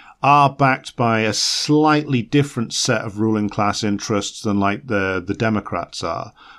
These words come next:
So, like, the, the Trump, um, uh, ruling class base was more based on, like, domestic based in-, extraction industries and things like that,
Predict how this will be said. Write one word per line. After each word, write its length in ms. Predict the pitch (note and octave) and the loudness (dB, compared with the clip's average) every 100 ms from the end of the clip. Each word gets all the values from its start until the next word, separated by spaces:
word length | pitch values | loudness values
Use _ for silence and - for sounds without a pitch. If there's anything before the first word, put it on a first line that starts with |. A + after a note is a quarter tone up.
| - | -8
So, 160 | - | 0
like, 260 | A2 G#2 G#2 | 2 2 0
the, 360 | G#2+ G#2 G#2 - _ _ | 2 2 0 -4 _ _
the 100 | G#2+ | -8
Trump, 500 | - - D3 B2+ - - _ - | -4 2 4 4 0 -18 _ -4
um, 640 | A2+ G#2 G2 F#2+ F#2 F2 - _ _ _ | 0 2 2 -2 -4 -8 -10 _ _ _
uh, 160 | G2 F#2+ | -4 2
ruling 360 | A#2+ C#3 A2+ | 4 6 4
class 340 | G2+ A2+ F#2 - | 0 0 -2 -2
base 600 | - F#2+ F2+ F2+ - - - _ | -2 -2 0 -2 -6 -8 -14 _
was 160 | - G2+ | -6 0
more 240 | A#2 A#2 | 2 2
based 380 | A2 G#2+ G#2+ - | 2 2 2 0
on, 100 | G#2 | 0
like, 220 | G2+ F#2+ | 0 0
domestic 520 | A#2 A2 A2+ - G#2 - | 0 0 0 -2 -8 -2
based 340 | G2+ G2 - | 0 0 -2
in-, 280 | F#2 - G#2+ | -6 -6 -6
extraction 600 | G2+ - C3+ B2+ - G2 | -6 -4 -2 -4 -6 -6
industries 500 | F2+ F#2 - G2+ F2+ | -6 -6 -4 -4 -4
and 120 | F2+ | -6
things 260 | A2 F#2+ F2+ | -4 -4 -2
like 180 | F2+ A2 | -4 0
that, 340 | A#2 F#2+ F#2 | 2 2 0